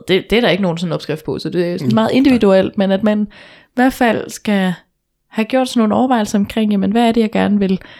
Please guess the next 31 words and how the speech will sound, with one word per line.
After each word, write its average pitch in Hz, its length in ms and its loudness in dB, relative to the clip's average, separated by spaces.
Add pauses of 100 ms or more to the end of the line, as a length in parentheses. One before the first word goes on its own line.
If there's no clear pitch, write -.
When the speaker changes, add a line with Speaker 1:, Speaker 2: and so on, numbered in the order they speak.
(180)
Speaker 1:
have - 200 -12
ændret?" 220 480 2 (300)
Og 185 260 2 (240)
tage 247 160 -2
snak 220 240 2
med 226 120 4
en 202 100 2
partner, 190 440 -2
og 190 80 -2
prøve 233 360 4
at 214 60 0
eksekvere 208 500 -2
på 208 180 2
det, 202 220 -2 (120)
og 190 140 2 (480)
hvis 208 180 -2
det 202 100 -4
stadigvæk 240 400 2
ikke - 340 -8 (300)
lykkes, 180 560 -2 (2250)
så - 140 0
er 220 100 4
terapi 151 280 -4
jo 139 80 0
en - 120 -6
rigtig 202 200 -6
god 262 120 4
vej 254 120 2
at 240 60 -4
gå 247 180 0
også. 233 200 -4